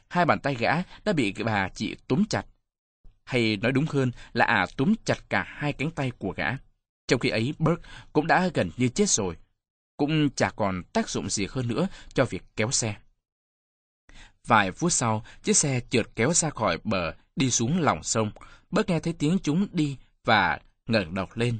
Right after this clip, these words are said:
nhìn theo. Hai dẫn đầu, Solek ở vị trí sát phía trước xe, còn Joe và Tick ở giữa. Tất cả bọn chúng đều lết đi lảo đảo. Mercedes ngồi trên chiếc xe chất đầy đồ đạc. Han giữ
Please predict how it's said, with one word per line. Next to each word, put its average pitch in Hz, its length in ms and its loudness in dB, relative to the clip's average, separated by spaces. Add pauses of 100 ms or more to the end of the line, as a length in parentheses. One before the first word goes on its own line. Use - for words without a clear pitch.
(120)
nhìn 107 260 -2
theo. 107 260 -6 (420)
Hai 110 240 0
dẫn 120 220 -2
đầu, 90 240 -2 (180)
Solek 147 520 -2
ở 101 160 2
vị - 160 -8
trí 123 320 -2
sát 208 380 0
phía 120 120 -2
trước 170 220 -4
xe, 113 260 -2 (360)
còn 123 140 4
Joe 170 240 2
và 101 180 -2 (100)
Tick - 180 -2 (300)
ở 90 220 2
giữa. 101 320 -2 (440)
Tất - 180 -2
cả 95 120 -2
bọn - 220 -8
chúng 120 260 -4 (220)
đều 107 300 0
lết 175 260 -2
đi 135 160 -2
lảo 92 360 0
đảo. 85 300 -2 (420)
Mercedes 113 460 -2 (300)
ngồi 127 220 2
trên 170 160 -4
chiếc 226 160 -2
xe 156 260 -2 (100)
chất - 180 -6
đầy 95 260 -2
đồ 107 200 -2
đạc. 90 220 -4 (360)
Han 127 300 2
giữ 113 240 -2